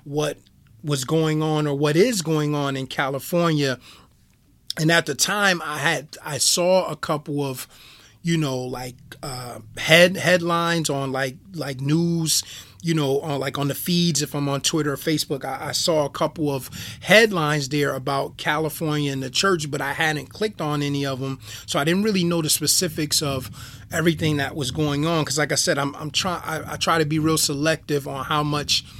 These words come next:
I dig into everything that's going on, you know, but when it's time, then I do. But he started talking about what was going on. And, and what I didn't realize at the time was that, you know, not only, um,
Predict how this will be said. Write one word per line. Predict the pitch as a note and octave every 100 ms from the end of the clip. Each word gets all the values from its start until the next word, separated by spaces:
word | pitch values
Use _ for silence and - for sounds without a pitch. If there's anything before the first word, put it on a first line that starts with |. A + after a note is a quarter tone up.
| - - -
I | D3
dig | C#3+ C3 D#3 D3+
into | C#3+ C#3
everything | C3+ D3 C#3+ B2+ C3+ C3
that's | B2 -
going | D3 C#3 C3+
on, | C#3+ D3 C3+ A#2+ A2+ - -
you | D3+
know, | D3
but | C3+ C3+
when | C#3 C#3+
it's | B2+
time, | - E3+ D#3+ D3 C3+
then | C#3
I | C3 B2+
do. | A#2+ F3 C3+ G#2+ - - -
But | D3 C#3+
he | D#3
started | - E3+ D#3+
talking | - D#3 D#3+ D3+
about | C#3+ C#3+ C#3+
what | D3+
was | D#3+ B2
going | D#3 C#3+ D#3
on. | F#3 D3+
And, | C#3+
and | D3
what | D3 D3
I | C#3
didn't | D3 C#3+
realize | D3 D3 C#3+ C3+ C3+
at | B2
the | B2+
time | - F#3+ G3 E3 C#3+ C3+ - - - - -
was | C#3+ C3+ B2+
that, | C#3+ C3+ B2+ _ - _
you | E3+ D#3+
know, | D3+
not | C#3 D3+
only, | D#3 D#3+ D3+ C#3+ C#3+ -
um, | D3+ C3+ B2+ A#2+ A#2+